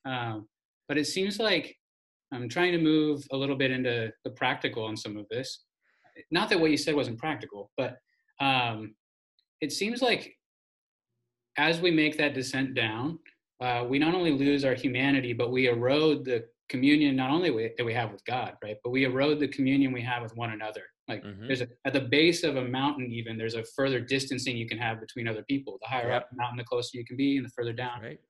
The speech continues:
Speaker 1: right? So it seems like,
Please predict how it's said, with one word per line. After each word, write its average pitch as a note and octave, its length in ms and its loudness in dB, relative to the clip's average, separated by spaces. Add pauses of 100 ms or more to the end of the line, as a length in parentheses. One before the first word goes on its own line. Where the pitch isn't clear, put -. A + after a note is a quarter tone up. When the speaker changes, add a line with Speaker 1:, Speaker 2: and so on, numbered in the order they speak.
(100)
Speaker 1:
right? - 160 -6 (580)
So D3 340 0 (1400)
it C#3 120 -4
seems G#3+ 380 -2
like, A#2+ 420 -2